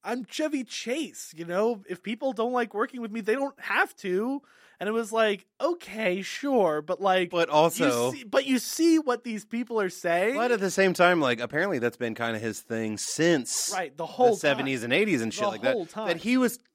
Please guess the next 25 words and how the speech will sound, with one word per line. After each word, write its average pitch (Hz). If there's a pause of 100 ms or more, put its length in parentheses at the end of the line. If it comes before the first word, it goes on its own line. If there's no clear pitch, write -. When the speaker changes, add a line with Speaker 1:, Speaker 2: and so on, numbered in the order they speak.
(120)
Speaker 2:
kind 254
of 294
a 277
fucking 285
asshole 240
the 113
whole 117
time. 110 (260)
But 196
then 226
all 190
these 190
people 175
have 165
been 156
like, 139
"Oh 165
my 135
gosh, 156
so 175
heartbreaking, 135
America's 139
sweetheart." 139
I 120
go, 113